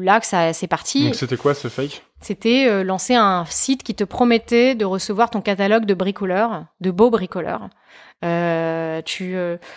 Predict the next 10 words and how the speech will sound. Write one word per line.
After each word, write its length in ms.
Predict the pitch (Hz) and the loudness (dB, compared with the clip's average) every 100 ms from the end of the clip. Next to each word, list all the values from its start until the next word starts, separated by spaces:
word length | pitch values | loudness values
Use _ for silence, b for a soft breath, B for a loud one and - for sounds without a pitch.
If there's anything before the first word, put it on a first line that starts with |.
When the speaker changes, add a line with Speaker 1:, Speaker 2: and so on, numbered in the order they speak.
| B B | B B
Speaker 1:
tu, 180 | - - | -18 -6
voilà, 200 | 185 175 | -2 -2
si 120 | - | -4
tu 100 | - | 0
t'inscrivais, 640 | 226 214 233 208 226 254 262 | 2 2 2 4 6 6 4
t'avais 200 | 202 190 | 4 4
en 100 | 196 | 4
avant-première 460 | 208 208 220 220 | 2 2 2 4
le 80 | 208 | 2
catalogue 540 | 202 190 185 214 254 | 0 0 4 6 4